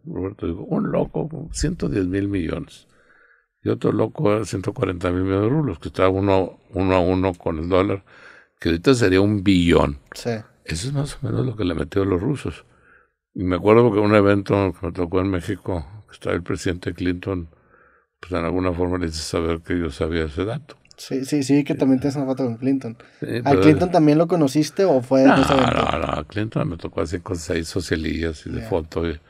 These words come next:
Speaker 1: para la foto, y bueno,
Speaker 2: <laughs>
Speaker 1: ce-, cenar en la misma mesa. No, pero con Fidel, pues sí.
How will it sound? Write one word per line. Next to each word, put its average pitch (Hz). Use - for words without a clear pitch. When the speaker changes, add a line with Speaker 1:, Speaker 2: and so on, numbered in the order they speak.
Speaker 1:
para 85
la 82
foto, 82
y 80
bueno, 170
Speaker 2:
<laughs> 160
Speaker 1:
ce-, -
cenar 87
en 95
la 90
misma 87
mesa. 85
No, 190
pero 85
con 82
Fidel, 85
pues 92
sí. 90